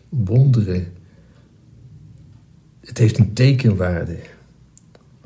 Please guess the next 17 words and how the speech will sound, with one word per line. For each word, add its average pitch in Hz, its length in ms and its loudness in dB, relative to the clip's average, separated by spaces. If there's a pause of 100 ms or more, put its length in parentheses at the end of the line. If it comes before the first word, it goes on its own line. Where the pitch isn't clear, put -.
(140)
Als 113 220 -4
laatste 104 500 -2
Thomas, 107 640 2 (520)
zien 104 600 0
is - 500 -6
geloven. 92 720 -2 (1120)
We - 80 4
noemen 123 200 8
hem 113 100 8
de 113 80 6
ongelovige 117 680 6
Thomas, 117 800 2 (100)
dat 113 140 -4
is - 60 -6
natuurlijk 117 280 0
niet 104 120 2
terecht. 95 640 -6